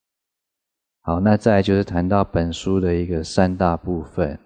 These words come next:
啊。那三大部分，呃，第一个就是从传统佛教理解大乘兴起的共同倾向。那从注脚三十六这边，我们可以知道这是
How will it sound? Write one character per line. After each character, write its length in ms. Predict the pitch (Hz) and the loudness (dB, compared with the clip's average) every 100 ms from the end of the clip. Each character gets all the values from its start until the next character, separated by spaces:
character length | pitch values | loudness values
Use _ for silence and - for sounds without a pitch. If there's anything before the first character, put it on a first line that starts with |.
| _ | _
啊。 240 | 78 69 - _ _ _ _ _ - | -18 -16 -18 _ _ _ _ _ -6
那 340 | 101 95 90 120 _ _ _ _ | 0 2 0 -6 _ _ _ _
三 180 | - 113 | 0 4
大 140 | 113 107 | 4 4
部 240 | 110 104 | 2 2
分， 420 | 110 107 90 85 - _ _ _ _ _ _ _ _ _ _ _ - | 2 2 2 -6 -12 _ _ _ _ _ _ _ _ _ _ _ -14
呃， 220 | 87 85 - | -12 -12 -2
第 180 | 120 117 | 6 6
一 40 | |
个 180 | 117 95 | 8 4
就 140 | 92 101 | 4 2
是 100 | 104 | 2
从 260 | 90 85 | -2 -4
传 340 | 92 - 92 101 | -6 0 0 0
统 500 | 90 80 78 95 117 | -4 -4 -8 -12 -14
佛 220 | - 185 | -4 -2
教 320 | 185 107 95 | 0 4 4
理 180 | 90 92 | 4 2
解 220 | 95 87 | 0 0
大 260 | 80 104 98 | 0 0 0
乘 340 | - 98 87 82 _ _ _ _ _ | 0 0 0 -6 _ _ _ _ _
兴 280 | - - 101 | -6 -2 -2
起 220 | - 82 | -2 -6
的 160 | 80 78 | -4 -4
共 300 | - 104 90 | 0 0 0
同 260 | 90 80 82 | -6 -10 -10
倾 300 | - 65 - | -10 -12 -10
向。 340 | - 92 76 - _ - _ _ _ - | -2 -2 -2 -10 _ -20 _ _ _ -6
那 120 | 98 | -4
从 340 | 98 90 92 92 | -2 0 -2 -2
注 240 | - 110 | 2 2
脚 340 | 92 85 78 82 | 4 0 0 -4
三 280 | - 95 | 2 2
十 180 | 98 92 | 2 -2
六 220 | 90 98 | 2 2
这 120 | 90 90 | 4 0
边， 220 | 90 87 | 0 0
我 60 | |
们 200 | 85 82 | -2 -6
可 120 | 82 87 | -6 -4
以 100 | 85 | -4
知 200 | - 87 | -6 -4
道 260 | 92 85 | -2 -2
这 160 | 85 90 | -2 -6
是 380 | - 92 85 | -4 -4 -4